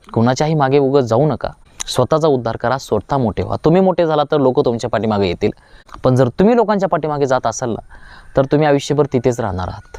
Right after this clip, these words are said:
तुम्ही आयुष्यभर कुठेतरी त्या लालसापोटी, कुठं ना कुठं दोन गोष्टीच्या पाठीमागं, कुठं काय भेटते का, ह्या गोष्टीचाच विचार करणार,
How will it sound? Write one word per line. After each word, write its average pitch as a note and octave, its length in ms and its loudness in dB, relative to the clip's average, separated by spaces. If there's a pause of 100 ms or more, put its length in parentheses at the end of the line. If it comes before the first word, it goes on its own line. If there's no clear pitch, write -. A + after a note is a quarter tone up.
(160)
तुम्ही G3 140 4
आयुष्यभर A#3 340 2
कुठेतरी F#3 340 2
त्या F3 140 2
लालसापोटी, C#3 720 0
कुठं B2 220 0
ना B2+ 80 0
कुठं A#2+ 220 0
दोन A#2 160 2
गोष्टीच्या A2 360 -2
पाठीमागं, G#2 520 -2
कुठं G2+ 160 -2
काय G2+ 140 0
भेटते G2+ 360 0
का, G#2 80 0
ह्या G2+ 120 -2
गोष्टीचाच A2 480 -6
विचार G2 240 -2
करणार, - 440 -14